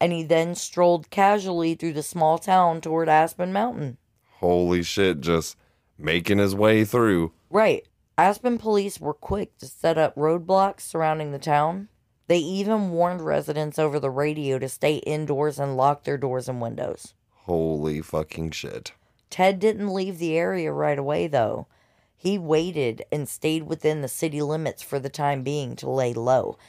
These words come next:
Speaker 1: He knew if he tried to bolt out of the city at this moment that he would get caught.
Speaker 2: Right,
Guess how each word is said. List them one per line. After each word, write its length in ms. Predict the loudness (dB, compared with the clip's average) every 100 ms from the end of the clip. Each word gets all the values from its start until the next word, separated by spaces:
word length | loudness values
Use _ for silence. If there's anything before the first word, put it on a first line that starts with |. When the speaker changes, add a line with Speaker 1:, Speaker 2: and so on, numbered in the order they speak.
| _
Speaker 1:
He 300 | _ -2 0
knew 400 | 0 0 0 0
if 220 | 0 -4
he 160 | -4 -8
tried 340 | -4 0 0
to 80 | -2
bolt 400 | -4 0 0 0 2
out 220 | 2 2
of 60 |
the 100 | -2 -8
city 420 | -4 -4 -2 -4
at 120 | -2
this 240 | -4 -4
moment 440 | -4 -2 -2 -4 -2
that 100 | -4
he 160 | -4
would 160 | -6 -4
get 180 | -4 -6
caught. 380 | 0 0 0 -6 _ _ _ _ _
Speaker 2:
Right, 380 | -4 0 0 -2